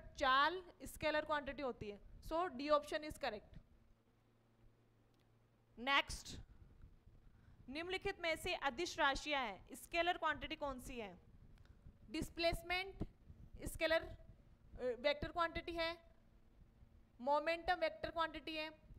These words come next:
विद्युत धारा घनवत-, घनत्व vector quantity है, but कोण angle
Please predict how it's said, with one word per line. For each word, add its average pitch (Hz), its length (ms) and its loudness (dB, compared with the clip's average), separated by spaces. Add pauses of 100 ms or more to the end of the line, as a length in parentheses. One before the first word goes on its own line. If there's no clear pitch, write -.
(220)
विद्युत 311 340 -2
धारा 330 260 6
घनवत-, 302 600 -6
घनत्व 277 500 0
vector 294 420 -4
quantity 311 460 -2
है, 294 240 -4
but 339 120 2 (180)
कोण 277 360 2 (560)
angle 311 440 0